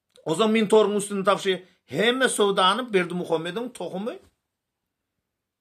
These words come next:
Türkmenistan azykyny olany Berdimuhammediň tohumy, alyp göräsiz kämil market, haýsy welaýata bar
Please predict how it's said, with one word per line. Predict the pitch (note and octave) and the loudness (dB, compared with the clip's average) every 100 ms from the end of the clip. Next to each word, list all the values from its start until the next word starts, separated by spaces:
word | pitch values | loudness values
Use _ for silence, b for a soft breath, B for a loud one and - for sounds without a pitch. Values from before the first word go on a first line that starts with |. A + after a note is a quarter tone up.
| _ _ _ _ | _ _ _ _
Türkmenistan | F#3+ F#3 F#3+ F#3+ F3+ C#3 - | -4 -2 -2 0 0 0 2
azykyny | E3 D#3+ C3+ C3+ D3 | 4 2 -4 -10 -2
olany | D#3+ D#3 | -2 0
Berdimuhammediň | F3 D#3+ F3 F3 F#3+ A3+ | -2 -2 -4 -4 -4 -4
tohumy, | G#3 G3 G3+ | -6 -4 -2
alyp | D4 D#4+ - | 0 0 0
göräsiz | G3+ C3 G2+ - _ _ _ _ _ _ _ - | -2 -2 -6 -12 _ _ _ _ _ _ _ 2
kämil | G#3 A3 B3+ D4 | 4 6 2 -2
market, | C#4 C#4 D4 - | 2 2 0 -2
haýsy | A#3+ A#3+ D4 | 2 2 0
welaýata | D#4 D4+ D4 - | 2 4 4 4
bar | D4+ E4 | 4 4